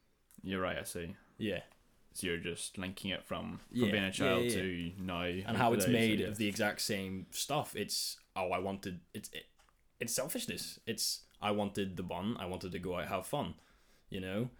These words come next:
Speaker 1: Mm-hmm.
Speaker 2: Um, the right thing to do is, what, ask parents for the bun to go out, whatever it may be. Um,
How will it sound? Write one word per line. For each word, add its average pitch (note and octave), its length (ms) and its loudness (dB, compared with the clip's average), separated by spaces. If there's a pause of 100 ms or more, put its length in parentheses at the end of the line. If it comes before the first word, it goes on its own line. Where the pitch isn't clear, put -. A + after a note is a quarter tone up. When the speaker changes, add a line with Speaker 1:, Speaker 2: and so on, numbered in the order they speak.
(220)
Speaker 1:
Mm-hmm. G#2 200 0
Speaker 2:
Um, F#2 420 -2
the G2 100 -4
right G#2 220 2
thing G#2 140 0
to F#2 80 -4
do F2+ 320 -4
is, F2+ 380 -4 (140)
what, F2+ 200 -4 (260)
ask F2+ 220 -4
parents F#2+ 580 -2
for F#2+ 180 -4
the F2+ 80 -2
bun F#2+ 380 0 (200)
to G#2 100 -4
go F2+ 260 -2
out, F#2+ 140 0 (160)
whatever G2 420 0
it F2 60 -2
may E2+ 180 -2
be. F2 400 -2 (800)
Um, F2+ 480 -2